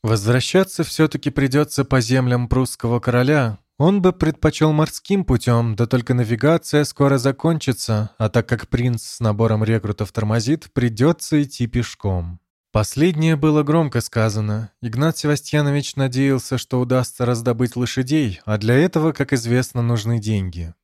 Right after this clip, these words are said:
Услышав, что денег больше не будет, принц побледнел. А то и понятно. Вот и получалось одно из двух.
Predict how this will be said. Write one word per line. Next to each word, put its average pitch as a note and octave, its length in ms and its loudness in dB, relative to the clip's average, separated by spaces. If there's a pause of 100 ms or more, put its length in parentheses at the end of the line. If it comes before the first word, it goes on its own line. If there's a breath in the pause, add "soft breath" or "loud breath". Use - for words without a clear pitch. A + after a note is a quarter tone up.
(260)
Услышав, D#3+ 580 0
что - 200 0
денег B2 340 0
больше A2 360 0
не G#2+ 100 0
будет, D3 380 0
принц A#2+ 300 0
побледнел. G2+ 720 -4 (220)
А A2 140 -2
то D#3+ 200 0
и F3+ 100 4
понятно. D3 720 0 (260)
Вот C3 260 2
и F3+ 40 2
получалось D3 680 0
одно C3+ 300 0
из A#2+ 100 -2
двух. G#2 520 -4